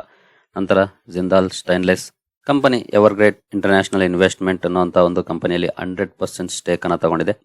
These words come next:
So ಆ ಕಾರಣದಿಂದ ಜಿಂದಾಲ್ ಸ್ಟೈನ್ಲೆಸ್ ಕೂಡ ಸುದ್ದಿಯಲ್ಲಿರುತ್ತೆ. ಈ ಸ್ಟಾಕ್ ಅನ್ನು ಕೂಡ ನಿಮ್ಮ ವಾಚ್ ಲಿಸ್ಟ್ ಅಲ್ಲಿ ಇಟ್ಕೊಂಡು ಅಬ್ಸರ್ವ್ ಮಾಡ್ಬೋದು, ಯಾವ ರೀತಿ ಪರ್ಫಾರ್ಮೆನ್ಸ್ ಈ ನ್ಯೂಸ್ ಗೆ ಸಂಬಂಧಪಟ್ಟಂತೆ ಬರುತ್ತೆ ಅಂತ. ನಂತರ ಕಾನ್ಕಾರ್ ಅಥವಾ ಕಂಟೈನರ್ ಕಾರ್ಪೊರೇಷನ್ ಆಫ್ ಇಂಡಿಯಾ ಕಂಪನಿ ಶಿಪ್ಪಿಂಗ್ ಕಾರ್ಪೊರೇಷನ್ ಆಫ್ ಇಂಡಿಯಾ ಜೊತೆ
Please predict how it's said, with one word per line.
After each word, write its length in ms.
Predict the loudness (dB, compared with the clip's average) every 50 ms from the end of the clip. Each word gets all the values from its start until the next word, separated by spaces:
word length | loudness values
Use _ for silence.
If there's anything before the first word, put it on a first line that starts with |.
| _ -4
So 60 | -4
ಆ 40 | -2
ಕಾರಣದಿಂದ 440 | 0 2 0 2 0 -2 -4 -4 -6 -6
ಜಿಂದಾಲ್ 320 | -6 -6 0 2 2 2
ಸ್ಟೈನ್ಲೆಸ್ 540 | 0 -2 -6 -4 -2 -2 0 -2 -2 -4 -4
ಕೂಡ 160 | -4 -4 -4
ಸುದ್ದಿಯಲ್ಲಿರುತ್ತೆ. 800 | -4 -4 -8 -8 -6 -4 -4 -4 -4 -6 -6 -8 -8 -8 _ _ _ _ _ _ _ -6 -6
ಈ 40 | -4
ಸ್ಟಾಕ್ 300 | -2 -2 -4 -4 -4 -4
ಅನ್ನು 140 | -6 -6
ಕೂಡ 200 | -6 -4 -4 -2 -2 -4 -4 -6
ನಿಮ್ಮ 180 | -6 -4 -4
ವಾಚ್ 300 | -4 -2 -4 -4 -4 -6
ಲಿಸ್ಟ್ 160 | -10 -10 -8 -6
ಅಲ್ಲಿ 100 | -4 -4
ಇಟ್ಕೊಂಡು 300 | -4 -4 -4 -4 -4 -4
ಅಬ್ಸರ್ವ್ 280 | -2 -2 -2 -2 0
ಮಾಡ್ಬೋದು, 260 | -2 -2 -2 -4 -4 -6 -8 _ 0
ಯಾವ 80 | 0
ರೀತಿ 200 | 0 0 0 -4
ಪರ್ಫಾರ್ಮೆನ್ಸ್ 600 | -4 -4 -4 -4 -2 -2 -2 -2 -4 -6 -6 -6
ಈ 20 | -6
ನ್ಯೂಸ್ 220 | -6 -6 -6 -8
ಗೆ 80 | -10 -10
ಸಂಬಂಧಪಟ್ಟಂತೆ 560 | -8 -6 -4 -4 -4 -4 -4 -6 -6 -6 -6
ಬರುತ್ತೆ 380 | -4 -4 -4 -4 -4 _ -14 -16
ಅಂತ. 180 | -14 -14 -14 -16 -18 _ _ _ _ _ _ _ _ -8
ನಂತರ 260 | -6 -4 -2 -2 -4
ಕಾನ್ಕಾರ್ 580 | -4 -4 -4 -2 -2 -2 -2 0 0 2 2 2
ಅಥವಾ 200 | 0 -2 -4 -6
ಕಂಟೈನರ್ 420 | -4 -6 -4 -2 -2 -2 -2 -2
ಕಾರ್ಪೊರೇಷನ್ 500 | -2 -2 -4 -2 -4 -6 -6 -6 -8 -10
ಆಫ್ 160 | -10 -10 -10
ಇಂಡಿಯಾ 240 | -10 -8 -6 -6 -8 -8 _ _ _ _ -4
ಕಂಪನಿ 400 | -4 -2 2 2 0 0 -2 -4
ಶಿಪ್ಪಿಂಗ್ 360 | -4 -6 -4 -2 -2 0 2
ಕಾರ್ಪೊರೇಷನ್ 480 | 2 0 2 0 -2 -2 -2 -2 -4 -6
ಆಫ್ 160 | -4 -4 -4
ಇಂಡಿಯಾ 260 | -2 2 2 2 2
ಜೊತೆ 260 | 2 0 -2 -2 -4